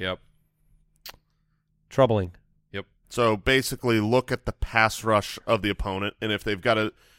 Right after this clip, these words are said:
Speaker 3: if they've got a
Speaker 1: Yeah.
Speaker 3: pass rush that can get to the quarterback, that's when you move away from the deep field targets like Alec Pierce.
Speaker 2: I got another touchdown taken away from me from Rashad Bateman, too. He was dragged down on the one-inch line, four for forty-two, not a great return.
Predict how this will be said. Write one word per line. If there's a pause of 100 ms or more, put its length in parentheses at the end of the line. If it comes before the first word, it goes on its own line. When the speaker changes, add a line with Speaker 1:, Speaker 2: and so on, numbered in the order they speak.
(160)
Speaker 3:
if
they've
got
a
Speaker 1:
Yeah.
Speaker 3:
pass
rush
that
can
get
to
the
quarterback, (300)
that's
when
you
move
away
from
the
deep
field
targets
like
Alec
Pierce. (100)
Speaker 2:
I
got
another
touchdown
taken
away
from
me
from
Rashad
Bateman,
too.
He
was
dragged
down
on
the (380)
one-inch
line,
four
for
forty-two,
not
a
great (200)
return.